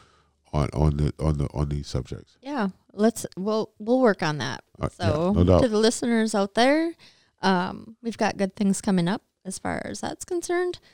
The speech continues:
Speaker 2: Um,
Speaker 1: And we'll have Bill LeMay back on, too.
Speaker 2: Yeah, we're gonna have Bill LeMay back on. But back to Rittenhouse. So Rittenhouse said that he's destroying the gun.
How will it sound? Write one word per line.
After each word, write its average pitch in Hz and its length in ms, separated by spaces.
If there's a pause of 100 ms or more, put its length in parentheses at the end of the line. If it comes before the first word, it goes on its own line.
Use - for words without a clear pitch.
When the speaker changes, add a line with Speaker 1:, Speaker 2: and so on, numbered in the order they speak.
(400)
Speaker 2:
Um, 202 680
Speaker 1:
And 101 100
we'll 107 140
have 104 260
Bill 98 280
LeMay 78 200
back 60 240
on, 57 120
too. 60 260 (120)
Speaker 2:
Yeah, 190 240
we're 185 220
gonna 180 200
have 175 240
Bill 117 200
LeMay 95 260
back - 240
on. - 240 (240)
But - 180 (320)
back 160 280
to 320 100
Rittenhouse. 185 680 (240)
So 220 340
Rittenhouse 247 600
said 214 320
that 190 120
he's 202 260
destroying 180 540
the 160 80
gun. 151 380